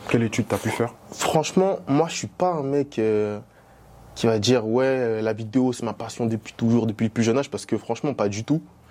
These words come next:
Speaker 2: Euh, moi, c'est, bah, déjà, je vais vous expliquer un, expliquer un peu mon parcours scolaire. J'ai commencé avec un bac S T M G comme, euh, bah, comme toi. Sauf que moi, j'étais plus fort que toi, j'ai eu la mention bien.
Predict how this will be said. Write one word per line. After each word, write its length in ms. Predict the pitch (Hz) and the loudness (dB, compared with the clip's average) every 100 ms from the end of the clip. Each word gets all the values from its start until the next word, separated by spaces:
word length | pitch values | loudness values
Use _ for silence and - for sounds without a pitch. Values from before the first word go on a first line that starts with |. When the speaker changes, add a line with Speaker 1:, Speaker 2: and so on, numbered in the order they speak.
| - - - - - | -20 -20 -20 -20 2
Speaker 2:
Euh, 180 | 110 110 | 4 4
moi, 300 | 120 135 139 | 2 2 2
c'est, 440 | - - 110 110 | -2 0 2 2
bah, 180 | 107 117 | 2 2
déjà, 200 | 113 131 | 2 0
je 80 | 107 | 0
vais 60 | 110 | -6
vous 140 | 107 | -6
expliquer 360 | 120 - 123 - - | -6 -4 -6 -6 -6
un, 140 | - 131 - | -2 -2 0
expliquer 380 | 135 - - 143 | -2 -2 -4 0
un 60 | 139 | 0
peu 120 | 143 | -2
mon 140 | 135 | -6
parcours 300 | 123 - - | -4 -6 -8
scolaire. 400 | - 135 143 160 - _ - - _ _ | -2 0 2 0 -8 _ -20 -20 _ _
J'ai 100 | 101 | -6
commencé 320 | 101 113 110 | 0 0 2
avec 160 | 113 107 | -2 -2
un 80 | 107 | -2
bac 220 | 110 110 | -2 -2
S 160 | 107 - | -6 -2
T 100 | 110 | -2
M 140 | 107 | -2
G 280 | 101 127 127 | 0 0 0
comme, 240 | - 101 | -4 -6
euh, 200 | 98 92 | -4 -4
bah, 120 | 95 | -6
comme 160 | 101 107 | -2 0
toi. 240 | 123 135 - - - _ - - | 2 0 -2 -20 -20 _ -20 -6
Sauf 220 | - 117 | -4 -2
que 100 | 117 | -2
moi, 160 | 120 110 | -2 -2
j'étais 120 | 113 | -4
plus 100 | - | -6
fort 120 | 104 | -4
que 80 | 120 | -4
toi, 200 | 120 117 | 0 -2
j'ai 100 | 110 | -2
eu 20 | |
la 80 | 113 | -4
mention 300 | 117 - 123 | -4 -2 2
bien. 160 | 131 | 2